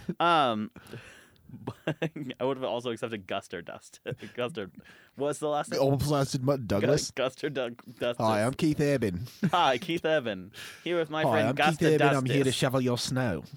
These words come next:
Speaker 1: I was on a roll
Speaker 2: Hi,
Speaker 1: last night,
Speaker 2: everyone.
Speaker 1: dude.
Speaker 2: Keith Urban here, getting
Speaker 1: Hi.
Speaker 2: ready to gust your dustus.
Speaker 1: I'm Keith Urban, and I'm here to drink a lot of tequila.
Speaker 2: I'm Keith Urban.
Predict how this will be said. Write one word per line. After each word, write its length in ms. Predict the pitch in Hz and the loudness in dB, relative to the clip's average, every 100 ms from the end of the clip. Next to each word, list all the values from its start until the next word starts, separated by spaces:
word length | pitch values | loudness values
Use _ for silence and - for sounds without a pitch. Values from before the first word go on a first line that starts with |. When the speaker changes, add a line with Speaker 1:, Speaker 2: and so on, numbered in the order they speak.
| - _ - - _ _ 160 - | -20 _ -20 -20 _ _ -10 2
Speaker 1:
I 60 | 147 | 4
was 120 | 151 | 6
on 120 | 131 | 4
a 60 | 104 | 2
roll 360 | 113 113 107 | 4 4 6
Speaker 2:
Hi, 200 | 107 170 | 8 8
Speaker 1:
last 80 | 151 | 6
night, 60 | 113 | 6
Speaker 2:
everyone. 200 | 110 135 | 4 4
Speaker 1:
dude. 280 | 113 101 - | 2 0 0
Speaker 2:
Keith 240 | 214 220 | -2 2
Urban 320 | 190 196 165 143 | 4 4 2 0
here, 300 | 135 127 120 - - _ | 0 0 -2 -10 -20 _
getting 180 | - - | 0 2
Speaker 1:
Hi. 40 | 185 | 4
Speaker 2:
ready 220 | 190 165 | 2 2
to 80 | 131 | -2
gust 420 | 120 156 147 - | 2 2 2 -2
your 100 | 127 | 0
dustus. 800 | 143 135 - - 110 - 120 - | 2 2 0 -6 -6 -8 -8 -6
Speaker 1:
I'm 100 | 165 | -2
Keith 280 | 220 196 175 | 0 0 2
Urban, 460 | 180 170 107 87 92 _ _ _ _ _ | 4 4 0 -4 -12 _ _ _ _ _
and 100 | 104 | -4
I'm 100 | 139 | -2
here 160 | 131 110 | 0 0
to 80 | 110 | 0
drink 220 | 117 123 | 0 0
a 40 | 135 | 2
lot 180 | 131 | 2
of 80 | 135 | 0
tequila. 640 | 151 - 147 127 98 87 - _ - - | -2 0 0 2 0 -4 -8 _ -10 0
Speaker 2:
I'm 260 | 233 175 | 2 2
Keith 300 | 139 175 170 | 0 -2 0
Urban. 460 | 180 185 160 107 | 2 4 2 -2